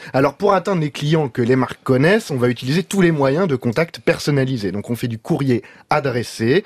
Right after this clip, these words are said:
on fait des prospectus dans les zones tout autour des, des magasins, on fait évidemment en digital, du mail, du S M S, et bientôt, ça va arriver,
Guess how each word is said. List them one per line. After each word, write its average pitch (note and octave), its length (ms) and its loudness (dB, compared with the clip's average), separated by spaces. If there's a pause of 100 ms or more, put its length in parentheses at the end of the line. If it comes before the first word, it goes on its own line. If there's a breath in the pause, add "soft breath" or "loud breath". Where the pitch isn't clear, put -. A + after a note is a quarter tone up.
(280 loud breath)
on B2+ 100 0
fait C3+ 140 -2
des A2+ 160 -2
prospectus D#3 680 -4
dans A#2+ 120 0
les A#2+ 140 0
zones A#2 200 0
tout - 240 -8
autour A#2 320 -6
des, F2 240 -10
des G2+ 120 -6
magasins, F#2+ 500 -6
on B2+ 80 -8
fait A2+ 260 -8
évidemment C3 560 -2
en C#3 80 -2
digital, G#2 540 -6 (220 soft breath)
du B2+ 180 -2
mail, A2 400 -2
du D#3+ 180 0
S D#3 220 -2
M A2 100 0
S, A#2 240 -6
et F3+ 140 2
bientôt, F3+ 480 0
ça A2 160 -2
va C#3+ 100 0
arriver, B2 420 -2